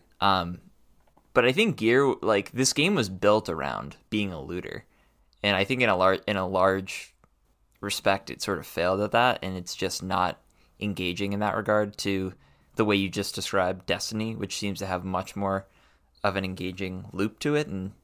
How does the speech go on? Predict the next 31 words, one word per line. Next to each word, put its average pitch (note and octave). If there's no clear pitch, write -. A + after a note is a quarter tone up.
is A#2
probably C#3+
an A2+
unfair G#2
comparison G2
'cause F2+
Destiny F#2
has F#2
had F#2
years F#2
to F2
work D#2+
on G2
that G2
and F2
is D#2
probably F#2+
the F2+
gold F#2
standard F#2+
for G#2+
looters, A2
but -
still, E2
um, D#2
I G#2
just G#2+
don't G#2
think F#2+
Avengers F#2+
capitalized F2